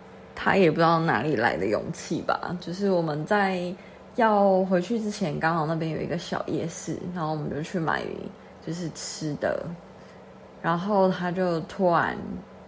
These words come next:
牵起我的手，然后我觉得我应该是被这种傻劲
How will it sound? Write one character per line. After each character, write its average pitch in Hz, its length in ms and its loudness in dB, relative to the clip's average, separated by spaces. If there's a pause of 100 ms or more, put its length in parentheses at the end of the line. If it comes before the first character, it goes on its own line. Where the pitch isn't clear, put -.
(560)
牵 185 380 2
起 - 300 -6
我 - 180 -2
的 - 80 -2
手， - 320 -6 (1120)
然 180 100 -6
后 165 560 -4 (1400)
我 170 100 -4
觉 185 200 2
得 190 80 6
我 202 200 2
应 202 180 0
该 226 180 0
是 240 220 -6
被 226 240 0
这 202 80 -4
种 160 240 -2 (800)
傻 - 440 -2 (100)
劲 196 300 -2